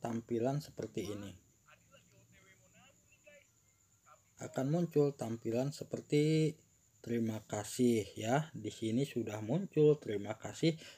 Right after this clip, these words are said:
dan di sini kita akan diberikan pilihan, beberapa pilihan ya.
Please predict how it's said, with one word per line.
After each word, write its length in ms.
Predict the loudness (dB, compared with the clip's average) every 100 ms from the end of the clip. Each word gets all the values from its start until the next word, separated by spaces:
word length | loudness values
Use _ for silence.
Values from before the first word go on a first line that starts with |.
| _
dan 240 | -6 -4 -4 -10 -20 _ _
di 80 | -8
sini 360 | -4 0 0 0
kita 440 | -6 -8 -8 -8
akan 400 | -8 -6 -4 -6 -10 -14 -10
diberikan 640 | -4 -4 -2 -2 -2 -4 _ _ _ _ -8
pilihan, 440 | -4 -4 -4 -4
beberapa 600 | -4 -6 -8 -4 -4 -4 -10 _ _ _ _ _ _
pilihan 400 | -8 -6 -4 -4
ya. 160 | -4 -8